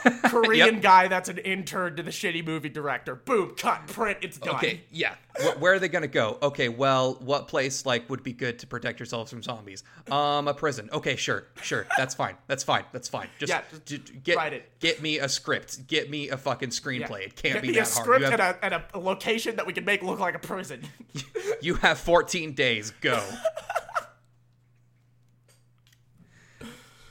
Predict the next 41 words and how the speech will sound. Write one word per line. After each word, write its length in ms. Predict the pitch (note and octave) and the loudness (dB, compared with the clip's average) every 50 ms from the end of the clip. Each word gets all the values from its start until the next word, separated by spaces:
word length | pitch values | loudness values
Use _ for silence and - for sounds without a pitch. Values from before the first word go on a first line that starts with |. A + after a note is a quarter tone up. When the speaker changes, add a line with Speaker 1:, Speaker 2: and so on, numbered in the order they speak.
| - - - - | -20 -20 -16 -10
Speaker 2:
What 160 | D3+ D#3+ D#3+ | -8 -6 -6
are 60 | E3 | -4
we 100 | D#3+ D3+ | -4 -4
watching 380 | C#3 C3 B2 F3+ F#3+ F3+ C#3 A2 | -4 2 6 8 8 8 8 4
Speaker 1:
I 20 | G#2 | -4
Speaker 2:
next 260 | F#2+ F#2 - - - | -10 -12 -12 -12 -8
week? 120 | A2+ - - | -4 -4 -4
<laughs> 80 | - - - - - - - - - - - - - - - - A4+ - _ - A4 G4 - - - - - _ _ - - - - _ _ _ - - _ _ _ - - - - - - - - B3 G3+ - A3+ | -2 0 -2 -2 -2 -2 -6 -2 2 2 2 2 2 -2 -16 -18 -18 -18 _ -18 -18 -18 -16 -16 -16 -16 -16 _ _ -14 -14 -14 -16 _ _ _ -20 -20 _ _ _ -20 -20 -18 -18 -18 -18 -16 -14 -12 -8 -2 2
Speaker 1:
Um, 360 | E3+ F#3 F#3+ F#3 F3+ D3+ - - - | 2 4 4 2 -2 -6 -12 -10 -6
I'm 140 | E3+ G3 G#3 | -4 -2 0
Speaker 2:
You 60 | G3 | 2
Speaker 1:
hoping 200 | A3+ B3 - A4+ | 2 4 4 4
Speaker 2:
said 80 | F#4 | 4
you 80 | D#3+ C#4 | 4 4
wanted 300 | C4 C#4 C4+ B3 A#3+ A#3 | 6 6 4 4 4 0
a 60 | G#3+ | -2
twenty-two 580 | - - - B3+ C4 C4 C4 B3+ - F#4 F4+ B3+ | -2 -2 -2 0 0 0 -2 -2 -2 -2 -2 -2
minute 200 | C4+ C4 C4 C4 | -2 -2 -2 0
episode, 480 | B3 G#3+ - G#3+ - - A3 F#3+ F3+ | -2 -2 -4 -6 -6 -2 0 0 0
and 80 | F#3+ F#3+ | 2 4
I 120 | G3 G3 | 4 4
gave 160 | F#3 - C#4 A#3 | 6 8 8 8
it 180 | A#3 A#3 G4 - - C#4 | 8 6 8 10 10 10
to 40 | G#3+ F3+ - | 10 8 2
you, 80 | - - - | 4 4 4
Speaker 1:
<laughs> 40 | |
Speaker 2:
baby. 340 | B4+ - F#4 A4+ F4 F4+ F#4+ G#4+ - - - - | 4 4 4 2 2 0 -2 -2 -4 -4 0 4
Speaker 1:
Holy 240 | C4+ C4 A#3 A3 A3+ | 4 4 4 4 0
shit. 340 | - - - - - - - F#4+ F#4+ E4 D4+ | 0 2 2 2 2 0 -2 -12 -8 -6 -4
Is 240 | B3 - F#3+ F#3+ G#3 | -2 0 2 4 4
it 80 | G#3 | 6
actually? 400 | F#3+ F#3 F#3 G3 - A3+ G#3+ F#3+ - | 8 8 6 6 4 2 2 4 6
Oh, 280 | E3+ F3+ E3+ E3 D3+ | 6 8 8 10 8
yeah. 320 | D3 D3 D#3 D3+ C#3+ C3+ C3 | 8 8 8 8 8 6 4
There 200 | C3+ - F3 F3+ | 2 0 0 2
Speaker 2:
We're 80 | G3 G3+ | 2 0
Speaker 1:
we 20 | |
Speaker 2:
doing 140 | - G3+ G3 | 0 0 0
Speaker 1:
fucking 160 | C#3+ C#3 - F#3 | 0 0 -2 -2
Speaker 2:
great. 100 | E3 D#3+ | -2 0
Speaker 1:
go. 300 | C#3 C3+ B2+ B2 B2 | 0 2 2 0 -2